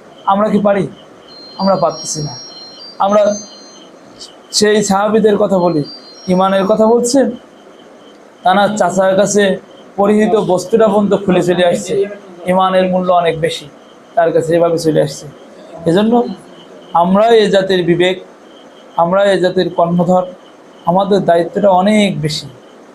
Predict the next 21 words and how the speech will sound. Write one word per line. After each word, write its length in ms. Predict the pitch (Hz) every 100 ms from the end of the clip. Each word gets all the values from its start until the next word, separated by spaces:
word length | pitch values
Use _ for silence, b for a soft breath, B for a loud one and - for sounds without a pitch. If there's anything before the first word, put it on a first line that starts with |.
| - - -
আমি 340 | 180 208 208 208
ওই 160 | 208
হাদিসটার 480 | 196 196 185 - 208
কথা 180 | 196 202
কিছুক্ষণ 340 | 208 180 208
আগে 120 | 196
মাগরিবের 320 | 185 165 170 185
সময় 200 | 202 190
বলতেছিলাম, 560 | 175 175 175 185 170 185 - - - - -
যে 120 | 156
ওই 260 | 214 202 190
কথা, 240 | 190 185 180
ওই 180 | 180
ইতিহাসটার 460 | 175 180 180 - 180
কথা, 320 | 175 165 156 - - - - -
যে 60 |
ওমর 240 | 175 185 190
রাদিয়াল্লাহু 340 | 190 190 208
তাআলা 160 | 214 214
আনহুকে 260 | 214 214
যখন 380 | 208 196 214 208